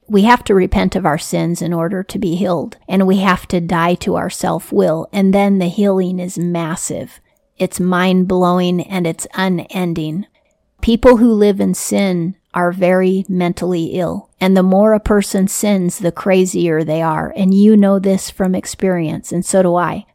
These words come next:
The most crazy people that you and I have ever known were deep, deep sinners. There could be other things that could cause mental illness, but generally speaking, it's usually a result of sin.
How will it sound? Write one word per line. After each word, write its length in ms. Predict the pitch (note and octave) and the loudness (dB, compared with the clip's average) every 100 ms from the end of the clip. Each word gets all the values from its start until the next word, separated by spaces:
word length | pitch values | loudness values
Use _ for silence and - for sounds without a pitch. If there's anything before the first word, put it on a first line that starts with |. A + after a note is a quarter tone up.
| _ | _
The 140 | G#3 F#3+ | 2 4
most 380 | F#3+ F#3 - | 4 2 -4
crazy 520 | - G#3 G#3 G#3+ A3+ G#3 | -4 2 2 2 0 -2
people 640 | - G#3+ - D#3+ F3 - | 0 -2 0 -2 -4 -6
that 200 | B3 E3+ | -2 0
you 180 | F#3+ G3 | 4 4
and 140 | F#3+ | 4
I 140 | F#3 F#3 | 0 -2
have 280 | F3 F3+ | -2 0
ever 300 | F#3 F#3+ F#3+ | 0 2 0
known 440 | F#3+ F#3 E3 D#3+ F#3+ _ | 0 0 0 -2 -6 _
were 320 | - F3+ F3+ | -2 0 2
deep, 540 | F3 G3 G3+ G3+ - - | 0 -2 0 -2 -6 -4
deep 300 | G3+ F3+ - | -2 -2 -4
sinners. 600 | - F#3 D#3 C3 - - _ _ _ _ | -4 -2 -2 -6 -12 -18 _ _ _ _
There 200 | G3+ G#3+ | 0 2
could 220 | G#3 A3 F#3+ | 4 4 4
be 180 | F#3 | 4
other 220 | F3 D#3+ F3 | 4 2 -2
things 420 | - F#3 F#3 - | -2 0 -2 -2
that 220 | F3+ - | -4 -4
could 180 | F#3+ G3 | -6 -4
cause 540 | - F3+ F3+ F3 - _ - | -4 -2 0 -2 -6 _ -4
mental 440 | F#3 F#3 - E3+ - | 0 0 0 -2 0
illness, 680 | F#3+ F3+ F3 E3 - - - - | 0 0 -2 -6 -8 -16 -18 -4
but 220 | G3+ F#3+ | -2 2
generally 640 | G#3 G#3 G#3 F#3+ F3+ E3 | 4 4 4 2 2 0
speaking, 760 | - - - F#3+ - E3 F#3+ - _ | -4 -6 -4 -4 -4 -6 -6 -12 _
it's 200 | - F#3+ | -2 -2
usually 920 | G3 F#3+ A3 A3 G3+ G3 F3+ E3+ F#3+ - | 0 4 6 4 2 2 2 2 -4 -4
a 140 | F#3 F#3 | -2 0
result 520 | F3+ F3+ E3+ E3 - - | 0 0 0 -2 -8 -8
of 140 | G3 | -8
sin. 440 | - - E3+ C#3 | -8 -4 -4 -4